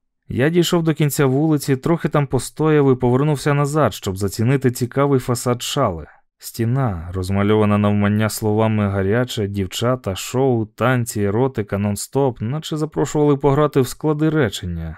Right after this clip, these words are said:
а під склом висіло зо п'ять бляклих фотографій жінок у білизні.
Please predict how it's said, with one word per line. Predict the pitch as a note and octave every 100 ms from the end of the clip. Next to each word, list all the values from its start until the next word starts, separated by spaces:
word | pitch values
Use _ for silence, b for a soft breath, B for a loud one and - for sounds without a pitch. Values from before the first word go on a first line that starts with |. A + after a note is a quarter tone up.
| -
а | F#2+
під | F2+ G2
склом | - - D3 B2+
висіло | C#3 - B2+ B2
зо | A#2
п'ять | G#2+ B2 D3+
бляклих | B2 C3 C3+ C3 A#2
фотографій | A2+ A2+ G#2+ C3 B2 A2+
жінок | G#2+ A2+ G#2 G#2+
у |
білизні. | G#2 A#2 A#2+ E2 D#2+